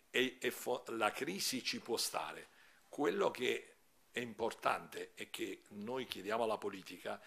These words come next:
è quella di interferire, perché nella logica del rapporto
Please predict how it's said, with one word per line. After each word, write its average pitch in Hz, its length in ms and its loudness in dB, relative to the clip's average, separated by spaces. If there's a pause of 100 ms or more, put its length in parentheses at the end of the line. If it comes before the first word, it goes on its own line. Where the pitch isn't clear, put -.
(180)
è - 140 -10
quella - 240 2
di 120 300 -2
interferire, 120 1000 -4
perché 107 480 -6 (320)
nella 110 340 4
logica 127 480 6
del 107 160 2
rapporto 101 880 -2